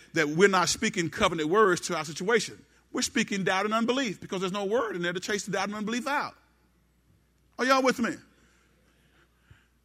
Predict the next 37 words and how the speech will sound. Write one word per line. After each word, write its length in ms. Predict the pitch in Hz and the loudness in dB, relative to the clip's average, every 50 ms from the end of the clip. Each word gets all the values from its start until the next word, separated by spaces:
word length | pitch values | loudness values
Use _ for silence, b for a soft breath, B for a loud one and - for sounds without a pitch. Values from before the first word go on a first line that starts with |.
| _ _ _ _ _ _ _ _ | _ _ _ _ _ _ _ _
Watch 240 | - 175 180 165 147 | -2 0 0 0 0
this. 260 | - 160 113 - - - _ _ _ | -4 -6 -8 -10 -16 -20 _ _ _
This 120 | - 196 202 | -8 -8 -8
is 100 | 185 151 | -6 -6
the 100 | 151 156 | -4 -2
Lord's 280 | 165 180 170 151 135 | 0 0 0 0 -2
battle, 320 | 113 123 139 123 123 127 117 - _ - | -2 -2 -2 -2 -2 -6 -10 -12 _ -12
and 100 | 127 139 | -8 -6
he 80 | 170 | -6
will 120 | 151 127 127 | -4 -4 -6
give 320 | 117 127 147 147 143 123 | -4 -2 -2 -2 -4 -4
you 180 | 123 135 147 139 | -8 -8 -8 -8
to 180 | - - 131 135 | -8 -10 -10 -10
us. 220 | 117 - - - - - _ _ _ | -12 -14 -18 -20 -20 -20 _ _ _
That's 160 | - 151 160 | -12 -12 -10
David's 340 | 131 127 151 156 156 135 127 | -4 -2 0 0 -2 -2 -6
covenant 340 | - - 170 143 147 139 139 | -8 -8 -8 -8 -6 -8 -8
word. 160 | 131 117 107 | -10 -10 -8
Look, 180 | 139 170 160 151 | -8 -10 -8 -6
look 120 | 160 175 | -6 -6
at, 140 | 175 131 139 | -6 -8 -6
look 120 | 165 175 | -6 -6
at 80 | 185 170 | -6 -6
the, 80 | 170 - _ _ | -10 -14 _ _
verse 160 | 135 156 151 | -8 -8 -6
number 140 | - 170 151 | -6 -8 -8
forty-eight. 380 | - - 160 143 131 113 101 _ | -6 -6 -4 -4 -4 -6 -8 _
Come 120 | - 139 | -12 -12
on, 60 | 127 | -10
let's 100 | 120 - | -10 -10
read. 160 | - 123 107 - _ b b b b b b b b b b b b b b b b b b _ | -10 -10 -10 -12 _ b b b b b b b b b b b b b b b b b b _
As 160 | - 139 127 | -6 -6 -4
Goliath 320 | 127 147 151 170 175 156 156 | -2 0 2 2 2 2 0
moved 240 | 160 165 175 160 - | 0 0 0 0 0
closer 280 | - 175 175 175 175 | -4 -6 -6 -6 -8
to 180 | 151 131 - 143 | -10 -6 -8 -8
attack, 360 | 127 - - 165 170 175 165 | -6 -4 0 0 0 0 -2